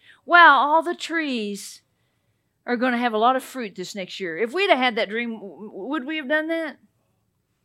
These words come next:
Right? But no, he was talking about the impact of a laid down lover on the planet. Everywhere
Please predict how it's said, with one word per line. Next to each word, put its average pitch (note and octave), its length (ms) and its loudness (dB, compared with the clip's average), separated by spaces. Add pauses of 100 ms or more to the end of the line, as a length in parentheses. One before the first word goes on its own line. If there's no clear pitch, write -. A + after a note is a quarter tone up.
(1200)
Right? D#4 380 0 (1080)
But C4 100 0
no, C#4 240 2
he F4 280 0
was F#4 240 -2
talking C4+ 520 -2
about G3+ 500 0
the G#3+ 220 -6
impact G#3+ 800 -8 (1200)
of F#3+ 120 -6
a F#3+ 60 -4
laid F#3+ 220 -2
down F#3 220 -10
lover F3 380 -10
on F#3 120 -12
the E3+ 80 -14
planet. E3 400 -12 (1300)
Everywhere A3 1600 -2